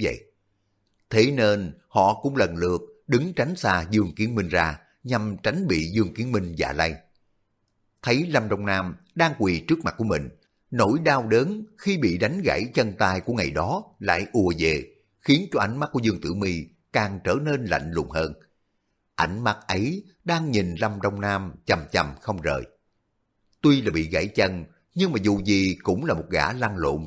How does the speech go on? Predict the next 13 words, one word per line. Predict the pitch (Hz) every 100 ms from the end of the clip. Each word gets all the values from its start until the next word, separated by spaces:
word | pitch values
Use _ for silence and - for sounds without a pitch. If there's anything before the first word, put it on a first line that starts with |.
| -
trong | 104 90
giới | 139
giang | 143 98
hồ | 87 76 67 - _
hơn | 156 139
hai | 117 127 107
mươi | 104
năm. | 101 92 80 _ _ _ _ _
Thế | 110 104
nên | 131 113 104 95 78 -
Lâm | - 151 151
Đông | 147 135 123
Nam | 123 120 113